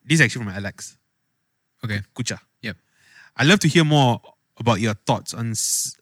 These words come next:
Speaker 1: being separated physically but connecting virtually
Speaker 2: Ah, Miss Alex Kucha.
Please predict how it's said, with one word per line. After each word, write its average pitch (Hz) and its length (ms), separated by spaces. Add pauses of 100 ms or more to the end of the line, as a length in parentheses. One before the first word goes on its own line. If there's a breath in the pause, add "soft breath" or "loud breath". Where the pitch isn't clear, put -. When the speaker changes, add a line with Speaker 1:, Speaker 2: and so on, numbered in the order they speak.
Speaker 1:
being 139 200
separated 120 440
physically 117 380
but 113 160
connecting 107 400
virtually 101 360
Speaker 2:
Ah, 113 440
Miss 110 260
Alex 101 380
Kucha. 107 360